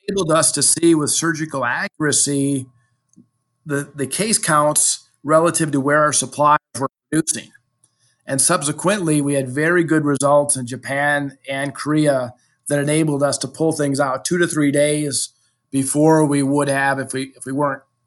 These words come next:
investigating it, right? And two or three days is a lot when you, when the alternative is zero days.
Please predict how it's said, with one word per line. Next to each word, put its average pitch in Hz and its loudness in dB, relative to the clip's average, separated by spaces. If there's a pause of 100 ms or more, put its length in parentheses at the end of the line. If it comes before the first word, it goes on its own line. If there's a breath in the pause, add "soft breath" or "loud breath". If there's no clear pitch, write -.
investigating 117 -4
it, 60 -20 (100)
right? 117 -10 (120)
And 139 -14 (540 soft breath)
two - -2
or 190 2
three 180 0
days 151 0
is 127 -2
a 131 -2
lot 131 0
when 127 -6
you, 123 -8
when 127 -8 (180)
the 139 -8
alternative 139 -2
is 104 -4
zero 147 -2
days. 87 -12